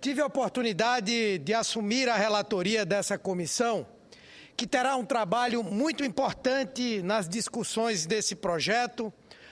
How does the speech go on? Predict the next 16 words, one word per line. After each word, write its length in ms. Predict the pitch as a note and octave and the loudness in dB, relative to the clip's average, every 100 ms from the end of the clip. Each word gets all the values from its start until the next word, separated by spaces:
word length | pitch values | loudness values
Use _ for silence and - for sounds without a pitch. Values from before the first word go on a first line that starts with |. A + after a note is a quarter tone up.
| - - | -20 -20
fundamental 960 | - D4+ D#4+ C#4 C4 A#3 - A#3 B3+ A#3+ | -8 -2 0 2 2 0 0 2 2 0
para 220 | - A3+ | 0 0
o 60 | G3+ | 0
desenvolvimento 1000 | G3+ F#3+ F#3+ A3 G3 G3 G3+ G#3+ - | -2 -2 0 0 0 0 0 -2 -6
mais 400 | E3+ F#3+ B3 A#3+ | -6 -2 0 0
igualitário 720 | F3+ F3+ G#3+ F#3 - G3 G3+ F#3 | -4 -2 -2 -2 0 2 2 0
do 140 | E3+ | -4
país, 580 | F3+ D#3+ F#3+ A3+ - - - - - - - | -2 0 0 -2 -2 -6 -12 -20 -20 -20 -14
em 160 | - A3+ | -4 -2
especial 960 | G#3+ - A3 F3+ - G3 G#3 A3 G3+ - - - - | -2 -2 -2 -2 0 2 2 0 -4 -10 -20 -10 -2
para 160 | G3+ | -2
o 60 | G3 | 0
crescimento 640 | G3+ G3 G3+ F3+ F#3+ - | -2 -2 -4 -2 -2 -4
do 100 | E3 | -4
Nordeste. 720 | F3 D#3+ B2+ B2 G2 - - - - _ _ _ _ _ _ _ _ - - - - - _ | 0 0 -2 -4 -4 -8 -12 -18 -20 _ _ _ _ _ _ _ _ -20 -20 -20 -20 -20 _
Presidida 840 | A3 A3+ A3+ E3+ C#4+ G3 D3 - | -2 0 0 2 0 2 0 -4